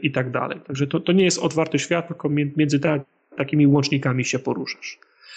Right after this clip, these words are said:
A do tego dochodzi, na koniec do-, na to dochodzi jeszcze walka. I to nie jest, y, taka walka, że, czy to,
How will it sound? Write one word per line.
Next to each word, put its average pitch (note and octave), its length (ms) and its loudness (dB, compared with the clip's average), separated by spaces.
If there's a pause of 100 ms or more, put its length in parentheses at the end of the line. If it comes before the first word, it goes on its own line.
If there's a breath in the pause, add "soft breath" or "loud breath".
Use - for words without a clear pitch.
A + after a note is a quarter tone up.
(340 loud breath)
A - 80 -2
do C#3+ 120 4
tego F#3+ 240 2
dochodzi, E3+ 580 2
na D#3 180 0
koniec E3+ 280 2
do-, D3+ 220 -2
na D3+ 180 -2
to F3 120 0
dochodzi D3+ 380 0
jeszcze D3+ 260 0
walka. - 480 -6 (840)
I D3 100 -2
to D3 120 -2
nie E3+ 120 0
jest, D#3+ 300 -2
y, C#3 300 2
taka C#3 220 -4
walka, C#3 340 -2
że, C3 400 0 (420)
czy - 100 -4
to, E3+ 60 0